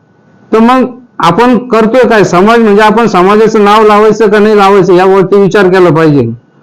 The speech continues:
म्हणून या जाहीर गोष्टीचा मी जाहीरपणे नि-, निषेध करतो की यापुढे अण्णाभाऊ साठेंचं स्मारक त्यांनी अशी इच्छा व्यक्त केली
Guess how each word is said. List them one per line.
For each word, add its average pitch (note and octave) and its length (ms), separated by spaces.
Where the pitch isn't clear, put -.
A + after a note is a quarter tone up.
म्हणून G#3+ 400
या G#3 240
जाहीर G3+ 380
गोष्टीचा A3 600
मी G#3+ 220
जाहीरपणे G#3+ 440
नि-, G#3 280
निषेध G3 320
करतो D3 400
की - 520
यापुढे A3+ 680
अण्णाभाऊ G#3+ 400
साठेंचं G3+ 480
स्मारक G3+ 380
त्यांनी A3+ 360
अशी A3+ 540
इच्छा G#3 340
व्यक्त A3 300
केली G#3 360